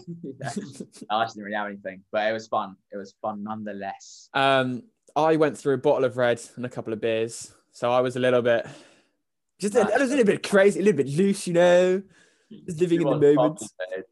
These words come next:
Speaker 1: Little bit of the bubbly.
Speaker 2: <laughs> Little bit of the bubbly. Um, but, but Hogg, who, thank God, for once on this, uh, podcast, is not here this week, he got,
Speaker 1: Mm.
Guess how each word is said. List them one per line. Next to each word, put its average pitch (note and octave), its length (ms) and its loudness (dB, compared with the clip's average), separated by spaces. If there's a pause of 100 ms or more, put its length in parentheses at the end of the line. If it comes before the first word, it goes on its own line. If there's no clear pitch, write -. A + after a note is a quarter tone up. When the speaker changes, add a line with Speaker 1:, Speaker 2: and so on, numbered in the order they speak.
(120)
Speaker 1:
Little A2 200 -12
bit A2+ 140 -6
of - 60 -16
the - 100 -14
bubbly. - 760 -16
Speaker 2:
<laughs> - 40 -20
Little D3+ 180 0
bit D3 120 -4
of B2 80 -2
the B2 60 -8
bubbly. B2 580 -4 (420)
Um, C3 540 2 (540)
but, D#3+ 300 2
but C3 180 2
Hogg, E3 380 2
who, C#3 380 -2
thank C#3 260 -4
God, C3 300 0
for C3 140 -8
once C3+ 320 -2
on A#2 80 -4
this, G#2+ 180 -10 (100)
uh, A2+ 160 -4
podcast, A2+ 420 -6
is A2 80 -12
not B2+ 180 -2
here C3 100 4
this G#2+ 180 -4
week, A2 280 -10 (160)
he E3+ 140 4
got, B2+ 260 2
Speaker 1:
Mm. G2 60 -16